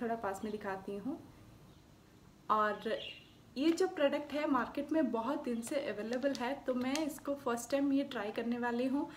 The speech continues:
अगर आप मेरे channel पे नए हो, तो please ज़रूर subscribe, like and share कर देना। और हाँ, hit the bell icon as well। जितना भी मेरा नया videos आएगा, आपको notification मिल जाएगा।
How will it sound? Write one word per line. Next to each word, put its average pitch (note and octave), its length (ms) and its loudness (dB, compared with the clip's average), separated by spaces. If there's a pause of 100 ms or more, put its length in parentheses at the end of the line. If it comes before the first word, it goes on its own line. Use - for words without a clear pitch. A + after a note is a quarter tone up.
(400)
अगर C4 260 2
आप D#4 160 0
मेरे C4+ 160 2
channel C4 300 0
पे C4+ 140 -2
नए A#3+ 180 2
हो, A#3+ 160 0
तो D#4+ 120 -2
please B3 360 -2
ज़रूर G#3+ 220 0
subscribe, A3 580 -2
like G3+ 280 -2
and A#3 120 0
share G3 280 -6
कर G#3+ 80 0
देना। A3+ 420 -2
और A3+ 120 -2
हाँ, D4 380 -2
hit A#3 200 0
the A#3 80 0
bell G#3 320 -2
icon A#3+ 240 -2
as G#3 260 -2
well। D4+ 240 -4
जितना A#3+ 420 0 (140)
भी D4 100 0
मेरा B3 220 2
नया G#3+ 240 0
videos A3 400 -4
आएगा, G3+ 260 -2
आपको G3 340 2
notification A3 640 -4
मिल G#3+ 260 -2
जाएगा। A3 400 -4